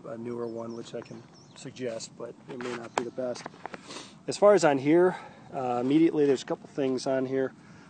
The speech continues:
One is there's layer upon layer of caulk and previous caulk, partially removed, um, and then some covered up. And the problem with that is obviously if there's a leak below it, it's just still getting in.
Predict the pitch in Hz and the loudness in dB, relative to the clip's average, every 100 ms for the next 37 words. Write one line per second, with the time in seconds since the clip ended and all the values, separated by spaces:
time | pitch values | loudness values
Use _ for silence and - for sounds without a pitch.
0 | - - 143 147 143 147 139 135 131 - | -16 -2 0 0 -4 -4 -4 -2 -4 -8
1 | - - - - 143 127 120 135 151 151 | -12 -20 -20 -10 -4 -4 -2 0 4 4
2 | 135 139 131 131 139 135 123 113 - - | 2 -2 0 2 4 4 2 0 -6 0
3 | 135 135 - - 131 - 135 135 135 - | 2 2 0 -12 -12 -4 -2 0 -2 -2
4 | 139 131 131 - - - - - - - | 0 0 0 -4 -20 -20 -20 -20 -20 -20
5 | - 147 139 143 135 127 127 131 135 131 | 0 2 2 0 0 2 2 4 4 4
6 | 127 - - - - - 147 120 117 113 | 0 -12 -20 -20 -20 -10 -6 -4 -4 -4
7 | 113 113 - 120 113 - 139 123 123 - | -6 -6 -6 -6 -4 -2 0 2 0 -2
8 | 131 123 123 120 - 143 113 - 127 123 | 0 2 2 0 -4 -10 -8 -2 -2 -2
9 | - 131 123 120 123 120 117 - 123 120 | -4 -4 -2 -4 -6 -6 -8 -6 -6 -6
10 | - - - - - - 120 131 120 120 | -16 -20 -20 -20 -8 -8 -2 -2 0 0
11 | 127 120 123 120 123 123 120 120 135 - | 0 0 0 4 6 6 4 0 -6 -2
12 | 135 120 120 123 123 120 | -2 0 -2 -2 -2 -2